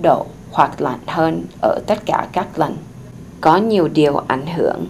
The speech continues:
đến khả năng của tủ lạnh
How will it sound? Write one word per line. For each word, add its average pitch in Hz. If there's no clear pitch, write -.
đến 156
khả -
năng 170
của -
tủ -
lạnh 135